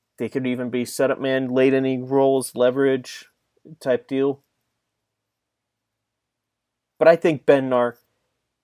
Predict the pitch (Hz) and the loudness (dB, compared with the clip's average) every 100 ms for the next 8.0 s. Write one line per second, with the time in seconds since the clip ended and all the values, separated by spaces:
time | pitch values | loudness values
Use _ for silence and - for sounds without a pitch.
0 | _ _ - 170 151 143 - 135 127 135 | _ _ -12 -10 -8 -10 -8 -8 -8 -8
1 | 120 - 127 117 - _ _ _ _ _ | -10 -4 -2 -2 -6 _ _ _ _ _
2 | - 127 127 127 _ - - 226 - 135 | -10 -4 -4 -4 _ -8 -4 -4 -2 -4
3 | 107 131 135 131 143 156 190 208 196 175 | -2 -6 -8 -10 -4 0 2 2 2 -4
4 | 165 147 - 156 143 135 123 - 120 107 | -4 -8 0 0 0 -4 -6 -8 -10 -10
5 | 92 - - - _ _ _ _ _ _ | -10 -14 -20 -20 _ _ _ _ _ _
6 | _ _ _ 135 143 123 123 165 190 196 | _ _ _ -8 -6 -6 -4 -2 -2 -4
7 | 180 175 165 139 143 143 143 139 139 135 | -2 -4 -4 -4 -4 -2 -4 -4 -4 -6